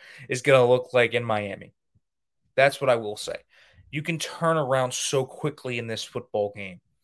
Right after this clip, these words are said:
It is so different. But those miscommunications, that's the one thing I'm worried about. We can't see that these next coming weeks. Those are blown coverages on third and longs that you don't wanna see.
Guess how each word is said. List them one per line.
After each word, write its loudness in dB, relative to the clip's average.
It 0
is -2
so 2
different. -8
But -12
those 4
miscommunications, -2
that's 2
the 2
one 2
thing -8
I'm -2
worried 4
about. -10
We -8
can't -2
see -2
that -4
these -12
next -6
coming -10
weeks. -14
Those 0
are 2
blown 0
coverages -4
on -6
third 2
and 0
longs -4
that -8
you -4
don't -2
wanna -2
see. -10